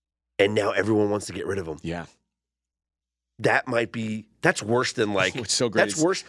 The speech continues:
Speaker 1: that's worse than the Albert Pujols contract.
Speaker 2: In
Speaker 1: That's
Speaker 2: tw-
Speaker 1: worse than the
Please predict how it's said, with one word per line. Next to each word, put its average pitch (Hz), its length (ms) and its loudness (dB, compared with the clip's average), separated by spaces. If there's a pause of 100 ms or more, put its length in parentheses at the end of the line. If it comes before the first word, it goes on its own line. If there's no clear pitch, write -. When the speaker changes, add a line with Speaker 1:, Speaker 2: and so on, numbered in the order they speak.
(140)
Speaker 1:
that's 233 160 0
worse 190 200 4
than 175 120 0
the 143 100 4
Albert 135 240 2
Pujols 156 360 2
contract. - 460 -6 (100)
Speaker 2:
In 107 140 2
Speaker 1:
That's - 160 2
Speaker 2:
tw- 151 40 -2
Speaker 1:
worse 180 200 2
than 165 180 -2
the 127 120 -2